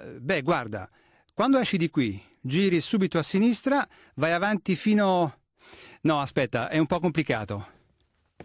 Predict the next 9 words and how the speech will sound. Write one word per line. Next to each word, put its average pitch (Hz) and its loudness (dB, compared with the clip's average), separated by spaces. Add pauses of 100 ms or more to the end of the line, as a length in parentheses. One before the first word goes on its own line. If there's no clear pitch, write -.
(1400)
Ti 156 -6
faccio 180 -4
uno 165 2
schizzo. 104 -10 (1700)
Allora, 127 -2
guarda, 107 -4 (220)
esci 135 -2
di 135 0
qui, 269 2